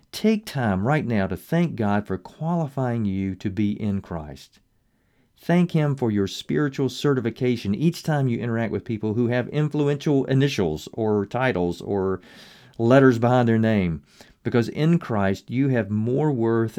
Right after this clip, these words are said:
and value than you could ever imagine, because you are in him and with him, and that was by his grace.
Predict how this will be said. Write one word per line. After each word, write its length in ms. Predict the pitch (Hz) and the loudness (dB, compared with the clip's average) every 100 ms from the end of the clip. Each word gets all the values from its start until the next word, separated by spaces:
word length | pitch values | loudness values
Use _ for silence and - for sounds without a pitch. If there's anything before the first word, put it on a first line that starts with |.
| - | -6
and 200 | 107 95 | -6 -4
value 680 | 98 95 95 92 95 95 87 _ _ _ - | -4 -2 -4 -4 -4 -4 -6 _ _ _ -8
than 180 | 92 | -4
you 160 | 101 107 | -2 -2
could 220 | 101 87 - | -2 -6 -6
ever 400 | 101 101 98 92 | -4 -2 -4 -6
imagine, 600 | 92 87 80 80 73 78 - _ _ _ _ _ | -8 -6 -8 -10 -12 -14 -20 _ _ _ _ _
because 460 | 101 - 101 95 107 | -8 -6 -4 -4 -4
you 160 | 104 | -4
are 140 | 95 85 | -2 -4
in 300 | 127 127 135 | -4 -2 -2
him 480 | 139 139 135 131 135 _ _ - | -2 -2 -2 -6 -10 _ _ -8
and 240 | 87 92 | -6 -4
with 240 | 101 110 - | -2 -4 -2
him, 400 | 104 98 98 92 _ _ _ - | -2 -2 -4 -6 _ _ _ -10
and 220 | 85 85 | -8 -4
that 260 | 98 - | -2 -2
was 160 | 101 92 | -4 -8
by 260 | 85 82 80 | -6 -6 -4
his 200 | 87 - | -6 -8
grace. 500 | 80 65 - - | -10 -12 -16 -20